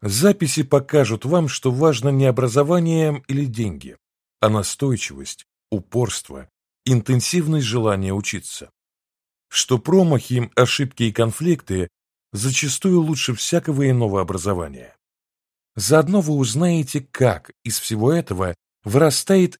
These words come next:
истинная креативность и настоящее мастерство. Заметки, сделанные в течение трех следующих месяцев, помогут вам разглядеть политическую природу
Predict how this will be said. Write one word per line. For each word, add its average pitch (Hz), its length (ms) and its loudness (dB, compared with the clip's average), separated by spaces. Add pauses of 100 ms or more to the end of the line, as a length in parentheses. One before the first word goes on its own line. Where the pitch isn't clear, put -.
(100)
истинная 107 560 -2
креативность 143 840 -2 (220)
и 139 80 4
настоящее 98 800 -2
мастерство. - 680 -12 (840)
Заметки, 120 840 -2 (240)
сделанные 117 640 0
в 107 80 -10
течение 117 500 -4
трех 110 300 -4
следующих 110 540 -8
месяцев, - 560 -8 (420)
помогут 160 460 0
вам 175 240 0
разглядеть 131 580 -2
политическую 135 880 -4
природу 147 600 -2